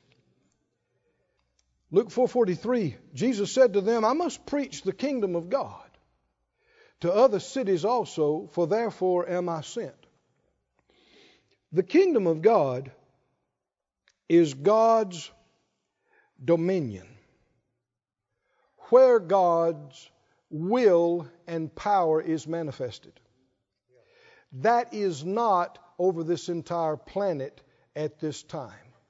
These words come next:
Mm-mm. Satan is called the god of this world right now.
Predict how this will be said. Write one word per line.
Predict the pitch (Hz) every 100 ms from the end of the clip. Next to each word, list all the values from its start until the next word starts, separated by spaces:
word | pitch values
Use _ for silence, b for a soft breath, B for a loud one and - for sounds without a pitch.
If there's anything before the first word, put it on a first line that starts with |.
| _ _ _ _ _ _ _ _
Mm-mm. | 139 185 107 _ _ _ _ _ _ _ _ 117
Satan | - - 247 294 226 143 123
is | 143 123
called | - 160 123 110 113 _
the | 123 147
god | 123 156 165 160 156 151
of | 151 135
this | 139 156
world | 170 190 196 - _ _ _ _ 170 339 339 _ _ _ _ _ _ -
right | 127 135
now. | 156 196 113